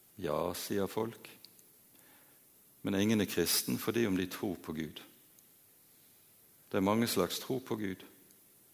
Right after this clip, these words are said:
Muslimer tror på Gud. Jøder tror på Gud.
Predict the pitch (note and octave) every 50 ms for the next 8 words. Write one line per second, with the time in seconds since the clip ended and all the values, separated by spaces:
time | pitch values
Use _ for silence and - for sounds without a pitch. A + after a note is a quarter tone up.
0 | _ _ - - - - - - - - - _ - - - - - - - -
1 | - - - - - - G2+ G2 - - A2+ A#2 A2+ G2+ G2 F2+ F2+ - - G2
2 | E2+ - - F2 D#2+ E2+ F#2 G2 A2+ - - - - - - - - - - -
3 | - - - - - - - - - - F2 F2 F2+ F#2 F#2+ G2+ F#2 - - G#2
4 | F2+ - - F2+ E2+ F2+ F#2 F#2+ G#2 -